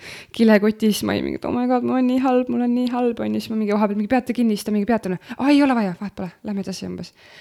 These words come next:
Nagu niimoodi, ja seda, see oli nii jube. Ja peal-, ja peale seda nagu ma ei taha üldse tegelikult bussidega sõita ka, mul on nagu mingi ja, ja ma ei saa taga-, autos tagaistmel ka istuda, sest mul on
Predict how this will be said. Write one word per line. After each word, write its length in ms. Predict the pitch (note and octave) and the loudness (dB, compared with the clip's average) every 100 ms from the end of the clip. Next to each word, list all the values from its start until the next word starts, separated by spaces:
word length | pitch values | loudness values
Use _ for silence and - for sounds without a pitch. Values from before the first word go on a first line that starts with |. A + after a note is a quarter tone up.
| - | -8
Nagu 160 | F#3+ G3 | 0 2
niimoodi, 440 | G3+ F#3+ F3+ F#3 - | 4 4 2 -2 -2
ja 300 | F#3+ F#3 F#3 | 0 2 0
seda, 300 | F#3 F3+ G3 | 0 0 0
see 160 | - G3+ | 2 2
oli 140 | G3 | 4
nii 360 | G#3 A3 A3+ G3+ | 6 6 6 6
jube. 280 | F#3 - F3+ - - - - | 2 0 -4 -6 -16 -20 -6
Ja 200 | F#3+ F3+ F3+ F3+ F#3 | 0 2 4 4 4
peal-, 240 | G#3 G3+ - _ | 2 2 0 _
ja 140 | F#3+ F#3 | -2 0
peale 240 | G3 F#3+ | 2 0
seda 240 | G3+ F#3 F3+ | 0 0 0
nagu 260 | F3+ F3 | -2 -4
ma 200 | F3 F3+ F3+ | -2 -2 0
ei 160 | F3 F3 | -2 -2
taha 220 | F3 F3+ | -2 -2
üldse 240 | F#3+ - F#3+ | -2 -4 -8
tegelikult 300 | F3 - F3+ | -8 -8 -10
bussidega 380 | - F3+ F3 | -8 -8 -8
sõita 320 | E3+ F3+ - F3+ | -6 -8 -8 -6
ka, 160 | F3+ F3 | -6 -6
mul 320 | F3 F3+ F3+ | -4 -2 -2
on 140 | F3 | -4
nagu 160 | E3+ F3 | -6 -8
mingi 380 | F3 E3+ E3+ E3+ | -8 -8 -8 -8
ja, 160 | E3+ F3 | -8 -10
ja 120 | - F#3 | -2 0
ma 120 | G3 | 2
ei 60 | |
saa 100 | G3 | 0
taga-, 240 | F#3 F3+ E3+ _ - | -4 -4 -8 _ -6
autos 340 | - F#3+ - - | 0 0 -2 -4
tagaistmel 480 | F#3+ F3 E3+ - E3+ | -2 -2 -4 -6 -6
ka 140 | E3+ | -6
istuda, 420 | E3 - E3+ E3 E3+ | -6 -8 -10 -8 -8
sest 260 | E3+ - | -12 -8
mul 140 | F3 | -6
on 80 | E3+ | -4